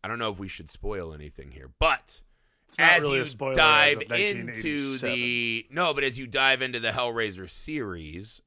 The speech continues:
Speaker 2: Oh.
Speaker 1: en masse,
Speaker 2: Well.
Speaker 1: it's been a very mixed journey, right? Um, <laughs> let's just say a lot of valleys, not as many hills, right? We'll put it that way.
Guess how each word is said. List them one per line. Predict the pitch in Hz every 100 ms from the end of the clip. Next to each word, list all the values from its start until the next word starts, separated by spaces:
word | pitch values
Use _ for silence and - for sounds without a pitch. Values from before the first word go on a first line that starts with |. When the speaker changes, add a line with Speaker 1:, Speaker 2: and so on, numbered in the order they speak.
| _
Speaker 2:
Oh. | 123 104
Speaker 1:
en | 92
masse, | 113 139 87 - - _ _ -
Speaker 2:
Well. | 113 92 85 _ - _
Speaker 1:
it's | 147 123
been | 151 175
a | 160 143
very | 120 185 196 180
mixed | 143 143 139 - 101
journey, | 107 113 101 80 67
right? | 73 82 90 104 _
Um, | 117 117 117 113 113 110 107 _ - 98
<laughs> | - -
let's | 131 147
just | 143
say | 156 139 117 - _ _ _ _ _ -
a |
lot | 131 202 175
of |
valleys, | 139 147 139 113
not | 131 131
as | 120
many | 110 104 90
hills, | 80 - -
right? | 80 87
We'll | 87
put | 82 80
it | -
that | -
way. | -